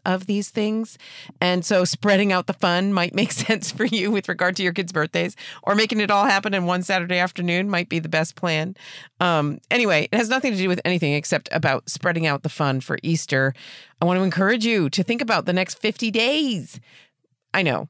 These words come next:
By the time it, we're on our day forty-eight and forty-nine, it's gonna feel like, "What? It's still Easter? Are you kidding me?" Especially because Easter's a little bit later this year. But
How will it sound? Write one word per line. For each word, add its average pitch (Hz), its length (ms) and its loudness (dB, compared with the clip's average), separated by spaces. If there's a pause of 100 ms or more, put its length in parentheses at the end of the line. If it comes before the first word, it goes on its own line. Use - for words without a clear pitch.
(140)
By 196 140 2
the 196 60 2
time 208 360 -2
it, 175 160 0
we're 170 140 0
on 156 120 2
our 143 140 0
day 143 300 -2
forty-eight 147 600 -2
and 147 80 -4
forty-nine, 147 460 -2
it's 117 100 -6
gonna 143 160 -4
feel 135 160 -2
like, 123 160 -2
"What? 277 360 -2
It's 180 140 -6
still 240 280 -4
Easter? 269 560 -4
Are 196 60 -6
you 190 80 -8
kidding 233 220 -6
me?" 254 200 -4
Especially - 340 -4
because 170 280 -2
Easter's 160 300 -2
a 151 60 -6
little 147 160 -2
bit - 160 -12
later 143 300 -2
this 147 260 -10
year. - 260 -8 (320)
But 285 220 -2